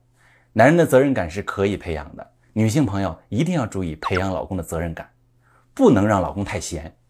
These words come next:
家庭事务要让男人积极参与，要看透第三者的本质，才能成功分离第三者。婚外情的发生从来不是偶然，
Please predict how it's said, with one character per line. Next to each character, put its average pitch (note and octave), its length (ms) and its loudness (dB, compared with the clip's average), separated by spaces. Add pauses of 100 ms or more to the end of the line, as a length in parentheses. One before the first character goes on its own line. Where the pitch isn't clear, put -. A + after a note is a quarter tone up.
(100)
家 C#4+ 240 2
庭 A2 180 -8
事 - 160 -6
务 D#2 240 -8 (160)
要 F3 100 6
让 A2+ 160 4
男 E2 160 -2
人 G#2+ 160 -8 (140)
积 A#3+ 100 4
极 D3+ 120 2
参 F2 200 -8
与， D#2 160 -14 (680)
要 F2 140 -4
看 D#2+ 340 -8
透 D#2+ 220 -10
第 F2 200 -10
三 F2+ 220 -8
者 D#2+ 100 -10
的 F2+ 80 -10
本 E2+ 300 -10
质， - 420 -4
才 - 140 -10
能 D#2 200 -10
成 F#2+ 240 -6
功 A2 160 -6 (140)
分 A#2 160 -4
离 E2+ 140 -8
第 E2+ 100 -12
三 D#2+ 200 -14
者。 - 140 -18 (1040)
婚 B3 200 4
外 A3+ 120 6
情 G2 140 -4
的 G2+ 80 -2
发 G2+ 160 -6
生 G2+ 220 -6
从 G2+ 160 -6
来 G2 80 -2
不 G2 100 -8
是 - 140 -8
偶 C2 120 -8
然， - 240 -18